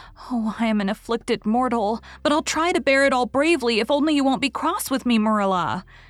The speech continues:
"There, there, I'm not cross," said Marilla. "You're an unlucky child, there's no doubt about that.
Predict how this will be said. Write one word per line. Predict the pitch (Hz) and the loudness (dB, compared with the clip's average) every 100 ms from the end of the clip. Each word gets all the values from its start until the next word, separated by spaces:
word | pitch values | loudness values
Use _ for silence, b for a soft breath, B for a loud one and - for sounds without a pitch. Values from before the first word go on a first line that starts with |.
| B B | B B
"There, | 135 147 165 240 | -4 0 0 0
there, | 202 170 165 165 - | 0 2 2 0 0
I'm | 165 208 | 0 2
not | 302 311 | 0 -2
cross," | - 311 302 180 143 - - - | -4 -2 0 0 -2 -4 -8 -10
said | - - 151 | -14 -12 -8
Marilla. | 147 151 151 147 143 160 156 B B B | -6 -4 -2 -2 -4 -6 -12 B B B
"You're | 160 160 | -2 0
an | 165 | 0
unlucky | 165 170 165 165 | 0 0 -2 -6
child, | - - 269 226 170 151 | -6 -4 0 2 0 0
there's | 165 262 440 | -2 -2 -2
no | 453 403 | -4 -2
doubt | 339 330 | -2 -2
about | 226 170 160 151 | -2 -2 -4 -4
that. | 240 214 143 123 - | -2 -2 -2 -4 -8